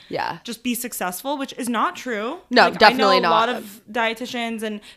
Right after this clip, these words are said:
Speaker 2: people in this space, personal trainers,
Speaker 1: I don't,
Speaker 2: like,
Speaker 1: yeah, I
Speaker 2: I've
Speaker 1: don't
Speaker 2: known
Speaker 1: think
Speaker 2: this
Speaker 1: most people
Speaker 2: people.
Speaker 1: get their clients from social media. It's more
Speaker 2: No.
Speaker 1: just, like,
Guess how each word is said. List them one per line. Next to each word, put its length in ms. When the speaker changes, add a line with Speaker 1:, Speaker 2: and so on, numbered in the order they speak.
Speaker 2:
people 260
in 160
this 120
space, 260
personal 360
trainers, 480
Speaker 1:
I 80
don't, 120
Speaker 2:
like, 100
Speaker 1:
yeah, 220
I 80
Speaker 2:
I've 60
Speaker 1:
don't 140
Speaker 2:
known 60
Speaker 1:
think 140
Speaker 2:
this 40
Speaker 1:
most 220
people 220
Speaker 2:
people. 100
Speaker 1:
get 160
their 100
clients 380
from 160
social 320
media. 360
It's 180
more 200
Speaker 2:
No. 60
Speaker 1:
just, 220
like, 380